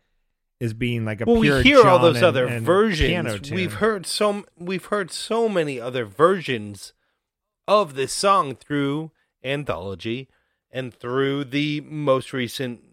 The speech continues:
Speaker 2: uh, Giles Martin, you know, uh, helmed, uh, super deluxe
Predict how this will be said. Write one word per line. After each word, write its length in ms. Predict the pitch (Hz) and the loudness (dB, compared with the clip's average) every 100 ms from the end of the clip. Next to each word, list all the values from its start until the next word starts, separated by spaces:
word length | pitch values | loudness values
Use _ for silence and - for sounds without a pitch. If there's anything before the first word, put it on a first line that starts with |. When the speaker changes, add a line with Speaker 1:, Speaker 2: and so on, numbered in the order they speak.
| - | -10
Speaker 2:
uh, 300 | 123 123 120 | -6 -4 -4
Giles 380 | 135 113 113 110 | -4 -2 -2 -2
Martin, 640 | 123 117 120 127 131 - _ _ | -2 -2 -6 -10 -12 -16 _ _
you 200 | 185 143 | -4 -2
know, 220 | 113 - _ | -2 -4 _
uh, 140 | 139 123 _ _ - | -12 -12 _ _ -12
helmed, 580 | 143 123 113 113 117 - _ _ _ _ _ _ _ - | -6 -4 -4 -6 -10 -14 _ _ _ _ _ _ _ -10
uh, 300 | 120 107 101 _ - | -6 -6 -10 _ -18
super 380 | - 151 135 120 | -6 -4 -2 0
deluxe 680 | 123 113 101 - - - | 2 2 -2 -6 -16 -16